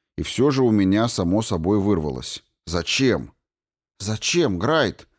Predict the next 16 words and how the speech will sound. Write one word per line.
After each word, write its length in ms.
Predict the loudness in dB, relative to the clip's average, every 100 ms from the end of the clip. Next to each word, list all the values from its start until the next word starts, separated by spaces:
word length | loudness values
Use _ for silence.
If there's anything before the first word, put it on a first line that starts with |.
| _ _ _
как 260 | -2 0 0
эхо 280 | 0 -2
повторила 640 | -4 -6 -2 -2 0 0 0
Алатиэль. 840 | 0 -2 -2 -2 -4 -4 -8 -18 _ _ _ _
«Для 380 | -10 -4 0 0
пользы 540 | 0 0 2 2 2 0
дела», 580 | 0 0 0 -4 -12 -18 _ _ _ -2
невозмутимо, 1080 | 0 2 0 0 0 -2 -2 0 0 0
с 140 | -4 -6
усмешкой 680 | -6 -2 -2 -2 -2 -4
сказал 500 | -4 -4 -4 -2 -4
Грайт. 500 | -4 -6 -6 -10 -18 _ _ _ _ _
«Начнём 600 | -4 -4 -2 0 2 2
с 100 | -2
тебя, 340 | -2 0 0 -2
Кастатен. 720 | -6 -8 -10 -8 -8 -8